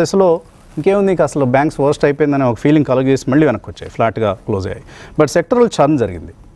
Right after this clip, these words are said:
పిఎస్యు banks, అలాగే defense, within defense, shipping.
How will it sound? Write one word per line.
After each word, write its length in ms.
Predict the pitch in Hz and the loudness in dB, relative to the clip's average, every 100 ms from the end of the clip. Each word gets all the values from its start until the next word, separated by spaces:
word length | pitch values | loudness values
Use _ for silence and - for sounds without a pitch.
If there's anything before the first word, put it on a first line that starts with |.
| - 131 | -6 0
పిఎస్యు 300 | 131 - 120 | 0 0 0
banks, 360 | 127 175 - - - - - - - | 0 -2 -8 -20 -20 -20 -20 -20 -2
అలాగే 420 | 110 113 107 95 - - - - - - - - 135 | 0 2 0 -4 -8 -20 -20 -20 -20 -20 -20 -6 0
defense, 360 | 135 196 196 | 0 2 -2
within 260 | 160 165 247 | -2 0 0
defense, 320 | 165 175 139 117 - - - | 2 0 0 -2 -14 -20 -6
shipping. 260 | 139 123 | -2 -2